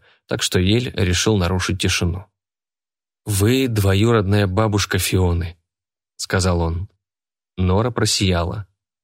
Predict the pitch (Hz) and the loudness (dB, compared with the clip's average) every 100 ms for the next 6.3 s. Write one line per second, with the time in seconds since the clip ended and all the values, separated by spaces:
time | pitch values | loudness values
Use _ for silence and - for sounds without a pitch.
0 | _ _ _ _ _ _ 101 95 110 101 | _ _ _ _ _ _ -2 0 0 0
1 | 95 95 95 131 156 117 98 87 90 92 | 2 2 2 2 0 0 0 2 2 2
2 | 90 87 85 87 87 - - 117 - _ | 0 0 -4 -4 -6 -6 -8 -10 -18 _
3 | _ _ _ 104 101 104 101 90 92 101 | _ _ _ 0 2 2 2 0 0 2
4 | 98 87 - 110 101 90 98 - _ _ | 0 -2 -4 0 0 0 -2 -10 _ _
5 | _ 104 101 107 104 92 90 92 87 82 | _ -4 0 2 2 0 0 2 2 0
6 | 90 113 - | -4 -8 -14